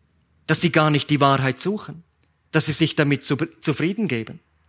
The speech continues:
Und das fängt oft schon in der Familie an, dann in der Schule, in der Gesellschaft und manchmal sogar in der Kirche. Ihr Lieben, Lügen ist nicht harmlos. Die Lüge ist darum so gefährlich, weil sie uns in die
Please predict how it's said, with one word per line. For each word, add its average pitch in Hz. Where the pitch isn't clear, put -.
Und 151
das 165
fängt 175
oft 165
schon 170
in 156
der 139
Familie 151
an, 185
dann 156
in 139
der 127
Schule, 170
in 156
der 131
Gesellschaft 139
und 127
manchmal 190
sogar 147
in 156
der 143
Kirche. 139
Ihr 185
Lieben, 214
Lügen 202
ist 170
nicht 165
harmlos. 139
Die 170
Lüge 202
ist -
darum 180
so 190
gefährlich, 170
weil 156
sie 190
uns 170
in 160
die 143